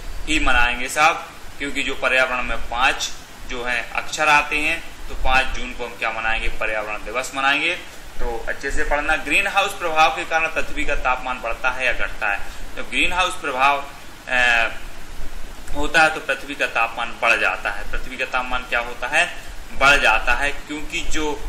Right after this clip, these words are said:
अ, सूर्य की किरणें हैं पृथ्वी पर आती तो हैं, लेकिन ग्रीन हाउस प्रभाव के कारण वो वापस नहीं जाती हैं। तो जो पर्यावरण का दुश्मन किस वृक्ष को कहा जाता है?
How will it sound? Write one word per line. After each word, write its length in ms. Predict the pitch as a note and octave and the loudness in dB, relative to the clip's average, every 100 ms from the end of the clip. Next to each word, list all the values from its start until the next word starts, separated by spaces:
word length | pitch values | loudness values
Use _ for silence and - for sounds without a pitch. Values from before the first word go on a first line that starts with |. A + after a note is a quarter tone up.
| - - - | -4 -6 -4
अ, 120 | A#2+ | -4
सूर्य 300 | - C3 D3+ | -4 -6 -8
की 160 | D#3 D3+ | -6 -4
किरणें 340 | C#3 C3 B2+ | 0 0 0
हैं 160 | B2+ A#2+ | -4 -4
पृथ्वी 280 | A#2+ C3 | -6 -8
पर 360 | A#2 B2 A2+ - | -8 -4 -4 -4
आती 300 | A2+ A#2+ E3 | 0 0 0
तो 200 | - F#3 | -4 0
हैं, 400 | E3 D#3+ B2 - - - | 0 0 -2 -4 -10 -6
लेकिन 380 | A#2+ A#2 B2 A#2 - - | -4 -2 -2 -2 0 -2
ग्रीन 200 | B2+ D3 | -2 -4
हाउस 300 | - F#3 F3+ | 2 2 2
प्रभाव 340 | - C#3 C3 C3 | -4 0 2 0
के 100 | B2+ | -2
कारण 300 | A#2+ A2+ A2 | -4 -2 -2
वो 120 | A2 | -6
वापस 380 | G#2 G#2 C#3 C#3+ - - - - | -4 -4 -6 -8 -12 -16 -16 -10
नहीं 220 | B2 D3+ | -6 -2
जाती 380 | D3+ D3 D3 A2+ | 4 4 4 0
हैं। 240 | E3+ F3 - - - - - - - | 0 -2 -4 -6 -8 -10 -12 -10 -2
तो 400 | C#3+ C3+ A#2+ - - - - | 0 -2 -4 -12 -16 -12 -6
जो 120 | D3 | -2
पर्यावरण 600 | - C#3 D3+ F#3+ G3+ G3 | 4 6 8 8 6 4
का 80 | F3+ | 2
दुश्मन 360 | D#3 D3+ D#3 | 2 -2 -4
किस 460 | C#3+ - - - - | -4 -6 -2 -2 -2
वृक्ष 400 | D3 C#3 C3+ - | 0 0 0 -6
को 180 | - D3 | -8 -8
कहा 300 | C3 - A#2 | -8 -2 0
जाता 260 | A2 | 0
है? 60 | A2+ | -2